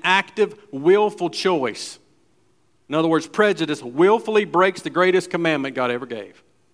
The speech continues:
Prejudice is sin. And listen, this is just the gospel working out in our life.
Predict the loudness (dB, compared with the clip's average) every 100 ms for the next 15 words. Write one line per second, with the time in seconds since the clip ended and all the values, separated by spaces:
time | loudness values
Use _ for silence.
0 | _ _ _ _ _ _ _ _ _ -4
1 | -4 -4 -12 -14 -14 -12 -12 -14 -18 _
2 | _ _ _ _ -8 -2 -2 -4 -18 _
3 | _ _ _ _ _ _ _ _ _ _
4 | _ _ -20 -14 -12 -12 -6 -6 -6 -8
5 | -10 -10 _ _ -10 -8 -4 -4 -2 -4
6 | -2 -4 -4